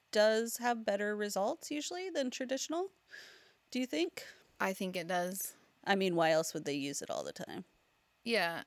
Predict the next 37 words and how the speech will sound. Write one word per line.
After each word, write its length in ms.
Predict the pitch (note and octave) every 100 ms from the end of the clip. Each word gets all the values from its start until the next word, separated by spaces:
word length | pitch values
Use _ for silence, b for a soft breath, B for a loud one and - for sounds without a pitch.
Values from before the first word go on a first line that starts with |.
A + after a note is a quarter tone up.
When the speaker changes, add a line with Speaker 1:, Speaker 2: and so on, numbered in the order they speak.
| _
Speaker 2:
I 80 | A#3
mean, 200 | A#3+ A#3+
it's 180 | A3 -
more 260 | B3 B3+ B3
of, 100 | A3
like, 220 | G#3 G3
a 60 |
sure 500 | F#3 - F#3 F3 F3+
thing 600 | G3 - F3 F3 F#3+ G3 G3
kind 220 | - A3 A3
of 60 | -
thing. 320 | A3+ A3 A#3
Speaker 1:
Yeah. 340 | - - - F#3+ B B B B B _ -
Speaker 2:
Um, 540 | G3+ F#3 F3+ F3+ F3+ - G#3+ G#3
but, 260 | A3+ G3+ - _ b b b - -
I 100 | A#3
mean, 140 | A#3 A3+
I 100 | G#3
say 280 | - A#3+ A3
that, 380 | G3 F3 -
but 100 | G3+
again, 320 | G3 F#3 G#3 G3
they 140 | F#3+
only 320 | F#3+ A3 G#3+
know, 480 | G3 F#3 F#3 F3+ F3+ -
like, 260 | F3+ G3
they 160 | G#3 G#3+
only 300 | A#3 A3 G3+
pick 260 | - G#3+ G3+
out 140 | F3+
a 40 |
good-looking 720 | F3+ F3 G3 G3 G3 - G3
egg 240 | E3+ E3+ E3+
and 100 | F3+
a 60 |
good-looking 760 | F3 E3+ F#3 F3+ E3+ F3 E3+ E3+
sperm 640 | - - F3 F3 F#3+ G#3+